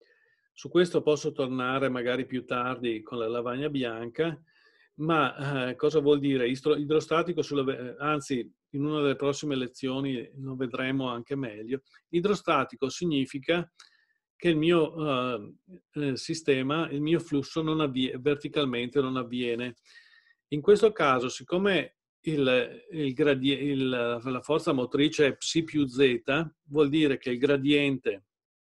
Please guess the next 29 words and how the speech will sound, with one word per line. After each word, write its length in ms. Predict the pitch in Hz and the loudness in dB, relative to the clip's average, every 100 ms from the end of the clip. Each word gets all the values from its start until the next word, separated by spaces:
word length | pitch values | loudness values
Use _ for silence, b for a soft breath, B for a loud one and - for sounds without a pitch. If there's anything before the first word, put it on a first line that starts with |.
| _ | _
in 100 | 131 | -10
particolare 460 | 135 127 139 135 | -8 0 2 2
la 160 | 127 120 | 2 0
derivata 600 | 117 139 127 131 147 147 | 4 4 4 2 2 0
fatta 260 | 143 139 143 | 0 0 0
rispetto 420 | 131 - 135 143 | -2 -2 0 2
a 80 | 135 | 2
zeta, 560 | 123 139 131 - 107 b b b b | 4 4 4 -2 -10 b b b b
di 160 | - 143 | -6 -6
psi 400 | - - 175 160 | -4 0 2 2
più 240 | - 151 135 | 0 0 0
zeta 600 | 113 117 117 - 170 175 | 0 0 0 -2 -4 0
è 100 | 170 | 4
uguale 340 | 165 131 123 | 4 6 4
a 100 | 135 | 2
zero. 600 | 123 123 113 110 117 120 _ _ _ _ _ _ _ _ _ _ _ _ _ _ _ _ _ _ _ _ _ _ _ _ _ _ _ _ _ _ _ _ _ _ | 0 0 0 0 -4 -4 _ _ _ _ _ _ _ _ _ _ _ _ _ _ _ _ _ _ _ _ _ _ _ _ _ _ _ _ _ _ _ _ _ _
E, 320 | - 160 151 | 2 6 8
mm, 200 | 135 127 120 _ _ _ _ _ _ _ _ _ | 6 2 -6 _ _ _ _ _ _ _ _ _
questa 380 | - 185 180 135 | 2 4 4 2
condizione 720 | 147 143 180 - 151 127 160 | 2 0 -2 2 2 2 0
si 180 | 170 180 | -2 -2
traduce 800 | 180 170 139 139 160 170 151 - | 2 2 2 0 2 2 2 -4
in 180 | - 151 | -4 0
un 140 | 147 | 0
profilo 600 | 143 165 160 156 139 143 | 2 0 0 -2 2 2
come 240 | 156 139 131 | 2 -2 0
questo 320 | 139 139 143 | 2 2 0
che 120 | 135 | -4
vedete 760 | 123 127 120 120 131 120 110 | -4 -2 0 0 0 -2 -4